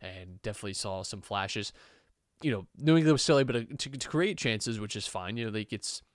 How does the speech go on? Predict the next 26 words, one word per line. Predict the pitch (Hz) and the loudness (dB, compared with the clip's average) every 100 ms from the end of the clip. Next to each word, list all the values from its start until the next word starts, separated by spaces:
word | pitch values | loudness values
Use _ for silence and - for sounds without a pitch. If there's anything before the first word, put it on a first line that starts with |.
| _ | _
it's | - | -4
very | 139 120 | -2 -2
hard | - 113 113 110 | 0 2 2 0
to | - | -6
obviously | 98 107 101 104 | -6 -6 -6 -8
eliminate | 101 104 123 113 104 104 _ _ _ - | -8 -4 -2 -2 -4 -6 _ _ _ -18
an | 101 | -14
opponent | 110 101 90 | -10 -10 -10
doing | 101 85 | -12 -12
everything. | - 135 120 107 95 90 110 _ _ _ - | -6 -4 -4 -8 -12 -14 -16 _ _ _ -20
Uh, | 92 | -18
you | 92 92 | -16 -16
know, | |
they, | 92 95 107 | -14 -14 -12
they're | 110 120 | -8 -6
gonna | 110 | -6
find | 107 107 107 | -6 -8 -6
good | 107 | -6
opportunities, | 98 - - 104 90 85 | -6 -8 -10 -8 -10 -12
but | - 85 _ _ - _ - | -12 -12 _ _ -20 _ -8
I, | 101 | -6
I | 98 | -6
do | 113 107 | -6 -8
think | 110 98 | -8 -8
the | |
Union, | 101 98 98 90 | -8 -8 -8 -10